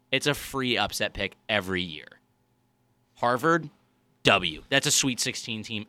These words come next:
every year. Yale, it's a little dicey. I usually see round of thirty-two. They usually win that first round, but Ivy League basketball is so fun to watch. It's hilarious.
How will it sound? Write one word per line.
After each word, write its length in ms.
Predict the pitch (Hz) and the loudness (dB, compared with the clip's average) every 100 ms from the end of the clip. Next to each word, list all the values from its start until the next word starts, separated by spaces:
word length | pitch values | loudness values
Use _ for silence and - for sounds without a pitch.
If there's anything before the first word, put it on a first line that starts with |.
| - | -2
every 340 | 101 95 92 | 0 0 -6
year. 200 | 80 - _ 120 | -8 -14 _ -6
Yale, 420 | 107 120 147 151 - _ _ _ _ _ _ _ _ _ _ _ | -2 2 2 0 -6 _ _ _ _ _ _ _ _ _ _ _
it's 80 | - | -2
a 60 | |
little 280 | 254 214 160 | 2 2 2
dicey. 560 | 110 87 - 135 214 196 _ _ _ - | 2 -2 -2 -4 -4 -8 _ _ _ 2
I 60 | |
usually 420 | 202 196 190 190 180 | 2 2 -2 -2 -4
see 200 | 165 156 | -4 -6
round 240 | 127 131 | -4 -6
of 80 | 127 | -8
thirty-two. 760 | - 123 120 - 113 104 117 | -10 -10 -10 -12 -12 -10 -4
They 80 | 123 | 0
usually 360 | 135 147 139 143 | 2 2 2 0
win 200 | 120 120 | -4 -6
that 140 | 117 | -6
first 320 | - 120 107 | -4 -4 -4
round, 260 | 113 104 104 | -2 -2 -2
but 100 | 98 | 0
Ivy 220 | 117 143 | 2 2
League 180 | 151 110 | -2 -2
basketball 580 | 95 95 - 113 110 101 | 0 0 -2 -6 -4 -4
is 80 | 95 | -4
so 240 | - 90 | -6 -10
fun 240 | - 90 | -10 -12
to 60 | 85 | -12
watch. 440 | 80 78 80 - - | -14 -16 -12 -12 -8
It's 140 | 117 | -8
hilarious. 640 | 92 80 78 80 80 - | -8 -14 -16 -18 -20 -20